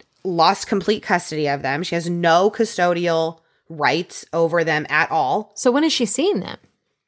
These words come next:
Speaker 1: Well, after the conservatorship, she was given visitation. I don't know if it was supervised or not, but
Speaker 2: It's like what inmates get. <laughs>
Speaker 1: Right.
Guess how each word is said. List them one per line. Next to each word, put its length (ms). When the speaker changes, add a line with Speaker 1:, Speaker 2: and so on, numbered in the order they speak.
Speaker 1:
Well, 400
after 400
the 100
conservatorship, 1040
she 180
was 140
given 320
visitation. 920
I 140
don't 180
know 120
if 120
it 60
was 120
supervised 840
or 120
not, 420
but 120
Speaker 2:
It's 60
like 100
what 160
inmates 540
get. 360
<laughs> 80
Speaker 1:
Right. 720